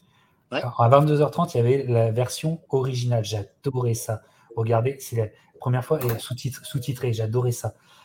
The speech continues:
Speaker 2: Et avec Canal Satellite et les chaînes, euh, allemandes notamment,
Speaker 1: Oui.
Speaker 2: euh, et italiennes et allemandes, on avait aussi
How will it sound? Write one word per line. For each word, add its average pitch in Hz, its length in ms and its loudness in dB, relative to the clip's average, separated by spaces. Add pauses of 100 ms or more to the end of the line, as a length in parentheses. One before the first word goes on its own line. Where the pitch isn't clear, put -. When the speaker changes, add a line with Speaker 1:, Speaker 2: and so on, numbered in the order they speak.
(180)
Speaker 2:
Et 156 300 4
avec 160 240 2
Canal 135 260 -2
Satellite 127 600 -2
et 120 60 -4
les 107 120 -2
chaînes, 123 480 -2 (840)
euh, 107 280 -4
allemandes 120 640 2
notamment, 113 600 -2 (200)
Speaker 1:
Oui. 147 240 0
Speaker 2:
euh, 110 380 -2 (160)
et 113 240 -4 (120)
italiennes 123 540 0
et 117 80 0
allemandes, 131 400 0 (580)
on 123 140 4
avait 123 280 2
aussi 175 500 -6